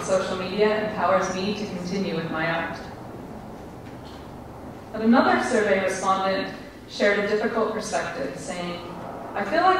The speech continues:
Instagram has helped me find a community of artists and other creatives,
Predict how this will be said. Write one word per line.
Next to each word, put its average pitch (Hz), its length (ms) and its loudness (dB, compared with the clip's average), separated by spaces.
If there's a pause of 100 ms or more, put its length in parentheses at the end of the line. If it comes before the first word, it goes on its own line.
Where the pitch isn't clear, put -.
Instagram 269 460 8
has 226 180 4
helped 214 260 4
me 220 200 2
find 202 200 2
a - 120 -2
community 196 400 0
of 220 100 4
artists 202 400 2
and 196 80 -2
other 185 200 2
creatives, 196 760 -2